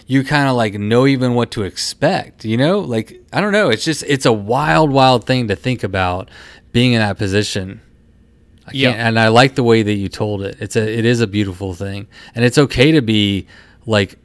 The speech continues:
Speaker 1: surprised and proud of yourself, like,
Speaker 2: Yeah.
Speaker 1: especially with something like that. Let's not kid ourselves. The Tour Divide to me is one of the hardest. I mean, I know there's, but bikepacking in general, this ultra endurance bikepacking,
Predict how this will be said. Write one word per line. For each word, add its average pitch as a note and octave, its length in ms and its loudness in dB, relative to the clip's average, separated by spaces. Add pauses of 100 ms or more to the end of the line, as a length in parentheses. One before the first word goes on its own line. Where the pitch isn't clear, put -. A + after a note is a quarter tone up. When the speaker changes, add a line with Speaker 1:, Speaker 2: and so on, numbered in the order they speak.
Speaker 1:
surprised A2 920 -2
and G2+ 200 -4
proud G#2+ 300 0
of G2+ 140 -2
yourself, G2 580 -6 (300)
like, A2 180 -2
Speaker 2:
Yeah. - 80 -4
Speaker 1:
especially E3 480 0
with C3+ 140 2
something C3 180 -2
like G#2 160 -2
that. F#2+ 300 -4 (480)
Let's F#3 240 0
not G#3+ 180 4
kid C#3+ 180 2
ourselves. G2 500 -2
The B2+ 100 0
Tour F3+ 220 2
Divide A#2 500 4
to - 100 -8
me A2 200 0
is G2 140 -4
one B2 200 2
of A#2 100 2
the G2 80 -4
hardest. G#2+ 500 -4
I B2+ 40 -6
mean, C3 160 2
I B2+ 60 4
know B2 120 4
there's, A2 220 2
but A2+ 280 -2
bikepacking B2+ 580 -4
in G2 100 -6
general, G2+ 300 -4
this F#2 140 -6
ultra B2+ 360 -2
endurance G#2 280 -4
bikepacking, G2 640 -6